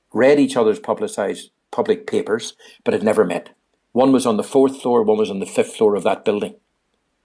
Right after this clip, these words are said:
And that's it. I mean, this happens constantly. So our first job is literally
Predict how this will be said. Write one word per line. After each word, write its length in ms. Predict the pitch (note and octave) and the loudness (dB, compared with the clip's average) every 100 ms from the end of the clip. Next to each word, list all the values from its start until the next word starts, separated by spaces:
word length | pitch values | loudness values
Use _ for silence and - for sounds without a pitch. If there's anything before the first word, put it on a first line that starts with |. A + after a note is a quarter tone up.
| _ _ _ - | _ _ _ -12
And 120 | G#2 | -4
that's 200 | A2 - | -4 -4
it. 140 | - - A#2+ | -10 -12 -10
I 60 | |
mean, 120 | G#2+ G#2 | -6 -4
this 120 | A#2 | -2
happens 440 | B2 - A2 - _ - | -2 -2 -4 -6 _ -10
constantly. 600 | - C3+ - G#2 - - - - | -2 -2 -2 -6 -8 -12 -16 -18
So 140 | - B2+ | -2 2
our 100 | D#3+ | 2
first 300 | - D3+ - | 4 2 4
job 160 | C3+ | 2
is 120 | A#2 - | 2 -4
literally 640 | B2+ C3+ D#3 G#2+ G#2+ - | 0 0 2 -2 -4 -10